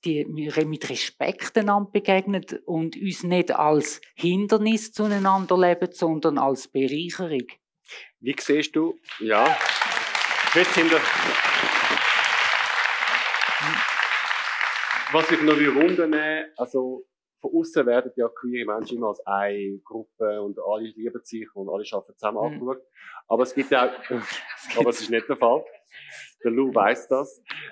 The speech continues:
Speaker 2: Ähm, aber heute, es gibt ja auch schmerzhafte, ähm, Auseinandersetzungen. Also zum Beispiel eben auch die Pride zum Beispiel hat ja als klassische Schwule- und Lesbenbewegung angefangen. Es gibt auch Transphobie innerhalb
Speaker 1: Mhm.
Speaker 2: von der queeren Szene.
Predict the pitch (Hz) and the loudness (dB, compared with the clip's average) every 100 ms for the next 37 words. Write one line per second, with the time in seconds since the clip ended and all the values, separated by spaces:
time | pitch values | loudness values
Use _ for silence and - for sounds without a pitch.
0 | - 120 120 120 120 117 - _ - 131 | 0 4 4 4 0 -4 -10 _ -2 4
1 | 151 147 175 139 - 165 165 139 127 131 | 6 6 2 -2 -2 0 4 4 4 2
2 | 131 139 147 - 131 131 - 127 120 117 | 0 0 0 0 0 -2 -10 -8 -6 -4
3 | 117 117 - 123 113 139 143 131 131 - | -4 -4 -6 -4 -2 -2 -2 -2 -2 -6
4 | 147 127 - 123 117 - 107 101 98 - | -6 -6 -6 -6 -6 -4 -4 -2 -4 -6
5 | - 104 101 117 - 113 113 - 104 101 | -4 0 0 0 -6 -8 -8 -8 -4 -2
6 | 107 90 90 - - 117 104 107 113 117 | -2 -4 -4 -8 -12 -4 -4 -4 -10 -10
7 | - 107 120 127 104 98 113 135 127 127 | -10 -10 -6 -4 -2 -6 -6 -10 -8 -6
8 | 131 131 - 107 120 123 - _ _ _ | -6 -8 -4 -2 0 -4 -8 _ _ _
9 | _ - - - 120 123 120 123 - - | _ -20 -8 0 0 0 -2 0 0 2
10 | 110 104 104 - 101 101 101 117 123 117 | 2 0 0 -6 -8 -8 -8 -6 -4 -2
11 | 127 143 127 120 131 135 123 117 113 - | -2 -4 -10 -8 -8 -10 -10 -8 -10 -12
12 | - 117 127 131 147 | -6 -4 -2 -4 -6